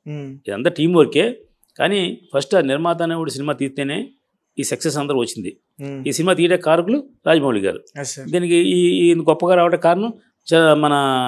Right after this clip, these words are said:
Speaker 2: విజేంద్ర ప్రసాద్ గారు కథ. ఈ
Speaker 1: హ్మ్.
Speaker 2: సినిమా ఇంత గొప్పగా ఆడటానికి మ్యూజికల్ హిట్ అవడానికి కారణం కీరవాణి గారు.
Speaker 1: కీరవాణి.
Speaker 2: ఇలా ప్రతి వ్యక్తి దాంట్లో ఇన్వాల్వ్ అయి ఉన్నారు.
Speaker 1: హ్మ్.
Speaker 2: కానీ అందరినీ పొగిడి ఒక నిర్మాతను మర్చిపోవడం అనేది న్యాయంగా లేదు.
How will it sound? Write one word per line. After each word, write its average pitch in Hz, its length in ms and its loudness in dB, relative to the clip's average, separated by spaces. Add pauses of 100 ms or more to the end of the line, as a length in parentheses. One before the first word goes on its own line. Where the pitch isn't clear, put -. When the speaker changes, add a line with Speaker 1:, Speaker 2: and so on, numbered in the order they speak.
(140)
Speaker 2:
విజేంద్ర 170 280 6
ప్రసాద్ 143 240 2
గారు 143 180 0
కథ. 113 160 2
ఈ - 440 -4
Speaker 1:
హ్మ్. 160 140 2
Speaker 2:
సినిమా 190 240 4
ఇంత 185 100 2
గొప్పగా 170 340 4
ఆడటానికి 165 600 2
మ్యూజికల్ 170 400 2
హిట్ 170 160 2
అవడానికి 165 180 2
కారణం 170 280 -2 (120)
కీరవాణి 160 300 6
గారు. 110 120 2
Speaker 1:
కీరవాణి. 135 220 -4
Speaker 2:
ఇలా 240 120 4
ప్రతి 180 280 0
వ్యక్తి 220 300 4
దాంట్లో 220 280 4
ఇన్వాల్వ్ 202 240 4
అయి 175 80 4
ఉన్నారు. 151 260 0 (400)
Speaker 1:
హ్మ్. 143 120 -6
Speaker 2:
కానీ 202 460 4 (420)
అందరినీ 214 300 6
పొగిడి 190 580 6 (140)
ఒక 156 160 0
నిర్మాతను 156 680 2
మర్చిపోవడం 151 380 -2
అనేది 120 500 -4 (120)
న్యాయంగా 120 320 -4
లేదు. 123 300 -2